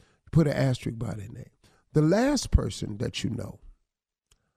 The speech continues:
are people who are very supportive of you,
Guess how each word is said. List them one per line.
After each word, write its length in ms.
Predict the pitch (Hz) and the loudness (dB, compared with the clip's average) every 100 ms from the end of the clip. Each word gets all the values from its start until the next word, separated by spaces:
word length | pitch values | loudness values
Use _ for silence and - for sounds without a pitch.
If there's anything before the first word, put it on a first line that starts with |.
| _ _ - | _ _ -2
are 140 | 147 143 | 0 2
people 580 | - 185 165 143 - - | 4 4 4 0 0 0
who 180 | 151 135 | 2 4
are 80 | 107 | 4
very 340 | 135 151 147 | 4 6 4
supportive 640 | - 131 - 156 156 156 | 2 -2 2 2 4 2
of 140 | 156 147 | 0 0
you, 260 | 156 175 | 0 0